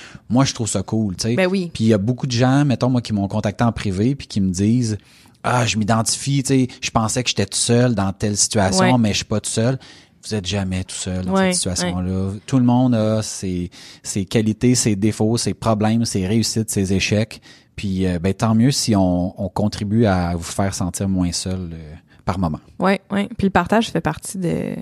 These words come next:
Speaker 2: un des, un des, un des grands besoins de l'être humain, là.
Speaker 1: Ouais.
Speaker 2: Tu sais, de, de savoir qu'on partage ces, ces challenges-là ou ces, ces émotions-là, c'est super important, là. Fait que
Speaker 1: Mm-hmm.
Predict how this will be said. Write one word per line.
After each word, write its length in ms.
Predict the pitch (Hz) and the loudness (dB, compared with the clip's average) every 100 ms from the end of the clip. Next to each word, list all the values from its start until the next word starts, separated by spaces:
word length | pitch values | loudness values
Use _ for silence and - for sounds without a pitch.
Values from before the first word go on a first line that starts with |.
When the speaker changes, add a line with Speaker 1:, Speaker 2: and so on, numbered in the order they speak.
| 196 - - | -12 -14 -4
Speaker 2:
un 140 | 175 | -2
des, 260 | 165 165 143 | 0 0 0
un 60 | 170 | -2
des, 120 | 170 - | -4 -4
un 160 | 175 | -4
des 100 | 170 | -4
grands 300 | 160 175 180 | -4 0 0
besoins 420 | 190 156 156 160 190 | 2 0 0 2 2
de 80 | 170 | 2
l'être 280 | 156 - | -2 -2
humain, 280 | 165 170 285 | 0 2 2
là. 160 | 254 285 - - - - 135 | 2 0 -4 -20 -20 -4 2
Speaker 1:
Ouais. 200 | 147 - | 2 2
Speaker 2:
Tu 60 | |
sais, 120 | 190 196 | 0 2
de, 280 | 165 160 | 2 2
de 100 | 165 | 0
savoir 360 | 160 165 165 185 | 2 2 4 4
qu'on 120 | 180 | 2
partage 500 | 170 156 - 170 175 | 0 -2 0 -2 -2
ces, 220 | - 160 | -6 -8
ces 240 | 160 - 160 | -8 -8 -6
challenges-là 680 | - 151 156 160 165 175 190 | 0 0 2 0 2 4 4
ou 100 | 180 | 2
ces, 400 | - 151 151 165 | -2 -4 -4 -6
ces 340 | - 165 160 160 | -4 -2 0 2
émotions-là, 560 | 156 156 - 156 165 | 2 2 2 2 4
c'est 500 | 208 - 170 - 185 190 - - - - | 2 -2 -4 -4 -6 -8 -14 -20 -20 -12
super 240 | - 165 | -2 0
important, 480 | 175 160 156 160 156 | 0 0 -2 0 0
là. 120 | 190 | 0
Fait 160 | - - | -4 -8
que 120 | - | -8
Speaker 1:
Mm-hmm. 640 | - 190 156 262 226 208 | -8 -2 0 0 0 -2